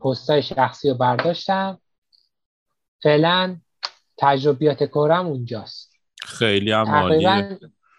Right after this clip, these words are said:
Speaker 1: نزدیک به بیست هزار تا استوری هم از لحظهٔ اول کورم تا الان هست. فکر می‌کنم دو روز طول
Speaker 2: سیو
Speaker 1: کشیده که
Speaker 2: کردی
Speaker 1: بخواد
Speaker 2: همشو؟
Speaker 1: بریم.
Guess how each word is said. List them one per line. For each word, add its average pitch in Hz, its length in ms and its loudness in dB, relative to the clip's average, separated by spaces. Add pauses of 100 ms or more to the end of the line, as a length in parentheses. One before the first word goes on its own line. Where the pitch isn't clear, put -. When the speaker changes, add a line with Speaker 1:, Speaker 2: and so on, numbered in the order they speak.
(880)
Speaker 1:
نزدیک 147 760 -2
به 190 420 4
بیست 196 260 -2
هزار 175 320 4
تا 180 520 -4 (1200)
استوری 143 580 2
هم 160 280 -2 (960)
از 131 340 -4
لحظهٔ 135 420 4
اول 143 520 2
کورم 127 460 -6
تا 131 500 2 (1080)
الان 135 560 2
هست. 147 360 -4
فکر 165 200 -2
می‌کنم 165 320 -2
دو 170 160 2
روز 170 200 0
طول 165 100 0
Speaker 2:
سیو 139 140 4
Speaker 1:
کشیده 120 100 -8
که 123 60 -6
Speaker 2:
کردی 110 400 2
Speaker 1:
بخواد 113 200 0
Speaker 2:
همشو؟ 110 400 -2
Speaker 1:
بریم. 120 340 -4